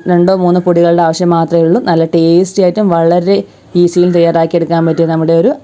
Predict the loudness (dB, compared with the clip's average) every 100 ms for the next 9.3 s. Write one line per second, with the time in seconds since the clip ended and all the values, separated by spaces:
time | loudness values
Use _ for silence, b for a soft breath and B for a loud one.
0 | -4 -2 0 0 2 0 0 -4 -8 -4
1 | -2 -2 -2 -2 -2 -2 -2 -2 -4 -4
2 | -4 -4 -2 -4 -6 B B -6 -2 0
3 | 0 0 0 0 -2 -2 -2 -2 -8 B
4 | B -6 -2 0 0 0 0 -2 -2 -4
5 | -6 -6 -2 0 2 0 0 -2 -2 -4
6 | -4 -4 -2 0 0 -2 -2 -2 0 0
7 | 0 2 2 0 0 -4 -2 -2 -2 -4
8 | -2 0 2 2 0 -2 -2 -2 -2 0
9 | -2 0 -2